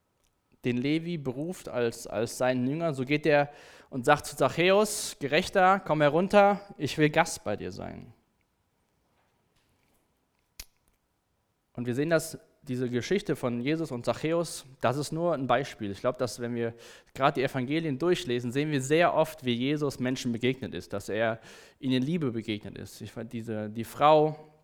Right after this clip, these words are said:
die gesteinigt werden sollte, weil sie bei, beim Ehebruch erwischt worden ist,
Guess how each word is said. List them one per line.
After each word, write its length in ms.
die 160
gesteinigt 460
werden 200
sollte, 460
weil 160
sie 140
bei, 340
beim 220
Ehebruch 340
erwischt 320
worden 220
ist, 260